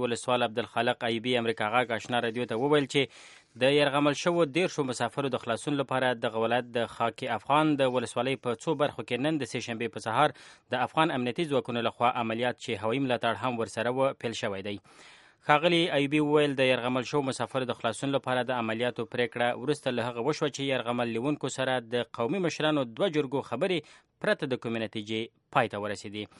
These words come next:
تېره اونۍ د کابل قندار په لویه لار د زابل ولایت د شاجوی ولسوالۍ په مربوطاتو کې د وسلوالو یوې ډلې د مسافرو دوه بس موټرې ودرولې او د یوه بس نه یې د ټوپک په زور دېرش تنه مسافر چې هزاره ګان ول، ښکته او بیا یې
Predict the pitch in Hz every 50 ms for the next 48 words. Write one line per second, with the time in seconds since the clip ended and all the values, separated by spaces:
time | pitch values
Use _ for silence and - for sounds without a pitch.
0 | - - _ _ - 123 117 117 117 117 117 117 117 117 113 - 113 113 110 113
1 | - - 120 117 110 117 113 - - 113 110 110 110 113 123 135 139 131 127 127
2 | 120 110 117 113 117 135 151 151 151 160 - - _ 127 120 - _ 131 135 127
3 | 131 139 139 131 131 120 - - 123 120 123 175 190 160 147 123 117 - - 117
4 | 120 123 120 - 120 113 113 110 98 110 110 156 165 151 160 151 - 156 143 -
5 | - - - - - _ - 120 120 120 127 120 - - 135 135 147 160 165 165
6 | 160 151 143 127 123 123 120 143 143 147 147 143 131 127 120 110 - 120 110 -
7 | - 156 160 139 113 110 - 147 165 147 127 127 113 - - - 120 117 110 -
8 | 131 127 113 127 165 165 170 165 165 170 170 165 170 175 143 135 131 135 127 135
9 | 135 151 185 165 147 135 123 - - 131 123 120 117 113 107 - - - _ _
10 | _ 123 123 117 - 131 127 - 185 - - 151 135 131 143 139 120 113 113 175
11 | 190 147 - - 135 123 120 117 110 - 117 113 - 156 151 135 - 131 110 113
12 | 113 107 110 104 104 107 143 160 170 170 170 165 147 - - - _ _ _ -
13 | - - - 190 185 - 185 190 175 151 143 135 147 151 151 143